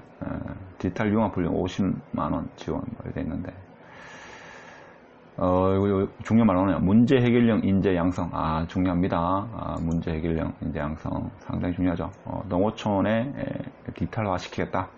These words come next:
음. 할머니들 있죠. 어, 우리 어머니도 그런데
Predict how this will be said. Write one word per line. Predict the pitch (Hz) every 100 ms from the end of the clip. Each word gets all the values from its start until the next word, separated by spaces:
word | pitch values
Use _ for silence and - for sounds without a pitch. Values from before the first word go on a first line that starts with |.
| - - -
음. | 82 76 73 - - - - - - -
할머니들 | 117 151 143 98
있죠. | 85 90 110 -
어, | 82 80 85
우리 | 90 95 95
어머니도 | 98 117 -
그런데 | 82 80 73 71